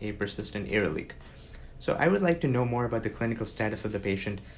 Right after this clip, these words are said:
I would like to know some more clinical details, such as the severity of the air leak, whether it has changed over the last few days. Is the chest tube to suction?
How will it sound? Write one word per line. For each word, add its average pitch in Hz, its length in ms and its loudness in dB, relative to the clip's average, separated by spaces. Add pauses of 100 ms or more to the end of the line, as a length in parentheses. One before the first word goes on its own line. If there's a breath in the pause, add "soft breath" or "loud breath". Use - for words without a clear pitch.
(140 loud breath)
I 117 60 0
would 117 100 0
like 120 180 2
to 127 80 0
know 113 140 2
some 113 220 0
more 110 180 2
clinical 123 440 0
details, 113 460 2
such 104 220 -2
as 101 240 0 (300 loud breath)
the 110 60 -4
severity 131 520 6
of 120 80 2
the - 160 -2
air 120 180 4
leak, 117 280 0 (120)
whether 113 220 4
it 107 80 0
has 101 120 0
changed 117 440 0
over 110 100 0
the 110 80 2
last 110 320 0
few 113 160 4
days. 107 400 4 (400 loud breath)
Is 131 220 4
the 127 60 4
chest 127 280 4
tube 127 160 2
to 113 80 2
suction? 127 760 0